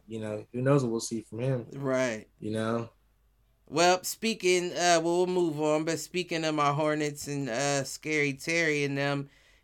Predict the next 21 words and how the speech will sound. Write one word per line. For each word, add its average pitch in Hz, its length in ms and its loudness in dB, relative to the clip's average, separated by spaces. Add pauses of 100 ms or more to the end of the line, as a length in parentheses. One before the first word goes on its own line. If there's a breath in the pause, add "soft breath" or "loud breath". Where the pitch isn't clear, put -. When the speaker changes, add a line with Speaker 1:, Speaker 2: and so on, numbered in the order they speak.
Speaker 2:
he 147 160 -4
dropped 147 400 2
forty-three 156 640 -4
on 139 140 -2
the 131 80 -4
Pelicans 143 720 -4
on 131 180 -4
Sunday. 123 840 -6 (360)
Speaker 1:
Yeah, 113 260 -10 (380)
that 113 120 -10
was 107 100 -4
a 104 60 -2
good 104 180 -2
game. 107 180 -2
Speaker 2:
Yeah, 131 260 0
that 131 180 0
was 127 180 -4
a 120 80 -10
great 135 380 -4
game. 120 640 -6
Um, 117 760 -4